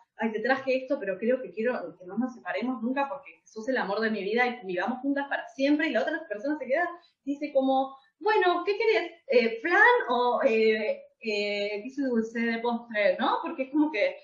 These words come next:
todo parecía ser una conversación mega banal sobre el trabajo y nos ponemos al día porque te adoro y todo, todo eso. Entonces yo a veces que digo, "Yo prefiero,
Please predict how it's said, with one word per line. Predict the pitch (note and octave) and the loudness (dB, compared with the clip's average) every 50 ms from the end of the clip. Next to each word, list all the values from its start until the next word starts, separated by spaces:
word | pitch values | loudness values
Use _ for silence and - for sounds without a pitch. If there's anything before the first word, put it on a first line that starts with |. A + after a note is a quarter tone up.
| - _ _ | -20 _ _
todo | - D4 E4 F#4+ F4+ - | 2 4 4 4 2 2
parecía | A3+ G#3+ G3 G#3 G#3+ - D#4+ E4 D#4+ | 4 2 2 2 0 -2 -4 -4 -2
ser | E4 E4+ F4+ | 0 0 2
una | D#4 B3+ A3 | 2 0 0
conversación | G3 F#3+ F#3 F#3+ F#3+ - - - C#4 D#4 F4 C#4 | -2 -4 -6 -6 -8 -10 -6 -4 -2 0 2 2
mega | C4 B3 B3 G#3+ G3+ | 2 2 2 2 2
banal | F#3 F#3 F#3 G3 G#3 A3+ C4 D4 E4+ F#4 F#4+ | 2 2 0 2 4 4 4 4 4 2 -2
sobre | - - G3+ F#3 - | -6 -6 -8 -6 -6
el | F3+ F3 | -6 -8
trabajo | - - F3 F#3 G#3 B3+ C4+ D4+ D4+ D4+ D4 C4 | -4 -2 0 2 4 4 4 4 4 4 2 2
y | A#3+ A#3 A3+ A3 - G3+ | 2 2 -2 -4 -6 -10
nos | F#3+ F#3 | -14 -16
ponemos | G3 G3+ A3 B3+ C#4+ C#4+ - F3+ | -14 -8 -6 -4 -4 -4 -4 -6
al | E3 E3+ F3 | -6 -6 -4
día | F#3 G#3 A#3+ C#4+ E4 E4+ E4+ | -4 -2 0 2 2 0 0
porque | - - - F3+ | -2 -8 -14 -18
te | _ - D#3 D3+ D3+ | _ -12 -10 -4 -2
adoro | G3 G#3 A3 A#3+ B3 B3 | 0 2 2 2 2 0
y | A#3+ - - | -2 -2 -6
todo, | G#3+ A3 G#3+ G#3+ A3+ A3 - - _ _ _ _ _ | -8 -8 -6 -8 -10 -12 -12 -14 _ _ _ _ _
todo | - C#4+ C#4+ C#4+ | 4 4 6 6
eso. | C#4+ D4 D4 - F4 F4 F4 - - _ - | 6 4 2 0 -2 -2 -2 -4 -12 _ -10
Entonces | C4 F4 G#4 A4 A4 | -2 0 0 0 2
yo | G4 G4 | 2 2
a | G4+ | 4
veces | F#4+ F#4+ F#4+ G4+ G4+ G4+ | 4 2 2 0 -2 -2
que | - C#4 | -2 0
digo, | C#4+ D#4 D#4 D4 C#4+ - | 0 2 0 0 -2 -2
"Yo | E4 E4+ | -6 -4
prefiero, | E4+ F4+ F4+ F4 - - D4+ E4 F4 F4 F4 F4+ | -2 -2 -2 -2 0 0 2 2 2 2 2 0